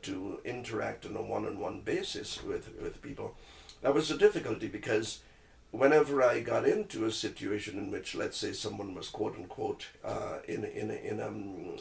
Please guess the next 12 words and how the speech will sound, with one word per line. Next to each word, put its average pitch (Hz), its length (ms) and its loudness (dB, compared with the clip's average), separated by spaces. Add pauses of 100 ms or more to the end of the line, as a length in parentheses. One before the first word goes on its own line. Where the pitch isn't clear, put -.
a 104 240 -2
senior 151 340 0
capacity 92 880 -6
in 107 160 -6
the 107 100 -6
workplace, - 720 -6 (640)
I 92 520 -4 (180)
addressed - 360 -6
the - 60 -8
person 85 420 -4
as - 220 -8 (240)
Mister - 580 -4